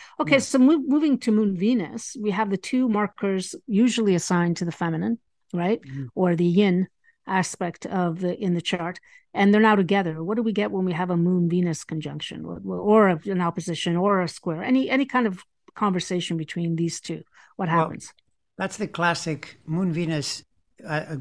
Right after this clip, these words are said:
Speaker 2: a way to understand it in a, uh, somewhat shallow way, but illustrates the point really well, because Venus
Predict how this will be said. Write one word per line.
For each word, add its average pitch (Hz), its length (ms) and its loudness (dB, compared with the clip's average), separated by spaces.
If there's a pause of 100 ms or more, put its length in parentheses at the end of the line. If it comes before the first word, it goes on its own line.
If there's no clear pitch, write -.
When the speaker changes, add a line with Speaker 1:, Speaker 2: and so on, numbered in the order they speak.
(140)
Speaker 2:
a 160 40 -12
way 165 180 2
to 156 120 2
understand 143 560 0
it 139 100 -2
in 135 100 -4
a, 131 180 -6 (1200)
uh, 196 360 -4
somewhat 147 440 0
shallow 147 340 0
way, 147 240 2
but 135 260 -6 (300)
illustrates 156 440 -2
the 143 80 -6
point 147 260 -2
really 147 160 0
well, 147 180 0
because 139 260 -6
Venus 160 460 -2